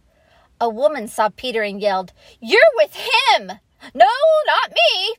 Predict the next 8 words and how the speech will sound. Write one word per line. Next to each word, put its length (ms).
Peter's 440
voice 520
was 180
quite 600
loud. 580
Denied 800
and 240
alone, 720